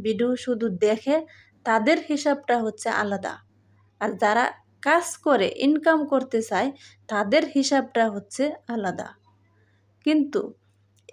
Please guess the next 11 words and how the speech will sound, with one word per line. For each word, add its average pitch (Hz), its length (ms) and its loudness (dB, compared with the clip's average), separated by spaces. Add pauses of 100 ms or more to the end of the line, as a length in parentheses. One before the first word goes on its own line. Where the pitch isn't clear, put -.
এই 302 100 4 (100)
যে 339 80 6 (160)
মানুষের 277 500 6 (760)
কাছে 277 260 2 (140)
নত 226 180 2 (140)
হওয়া, 240 240 4 (340)
একটা 294 220 2 (120)
মানুষের 277 340 4 (140)
কন্টেন্ট 247 440 2 (140)
নিয়ে 226 200 2 (560)
একটা 247 280 0